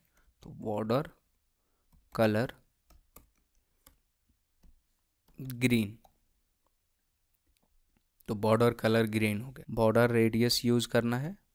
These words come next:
border radius ट्वेंटी,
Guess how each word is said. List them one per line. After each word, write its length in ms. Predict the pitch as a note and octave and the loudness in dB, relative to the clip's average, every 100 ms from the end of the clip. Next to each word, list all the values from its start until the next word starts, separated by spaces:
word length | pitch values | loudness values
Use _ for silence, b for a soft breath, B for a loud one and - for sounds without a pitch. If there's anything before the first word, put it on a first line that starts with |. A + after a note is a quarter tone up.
| _ _ | _ _
border 540 | A#2+ A2+ A2+ A2 C3+ - _ _ _ - | -10 -6 -4 -4 -8 -12 _ _ _ -14
radius 580 | A2 A2 A#2 A#2+ C3+ D3 - - _ _ _ _ _ _ _ - | -2 0 2 2 2 0 -4 -8 _ _ _ _ _ _ _ -12
ट्वेंटी, 360 | - A2+ A2 - | -2 0 0 -4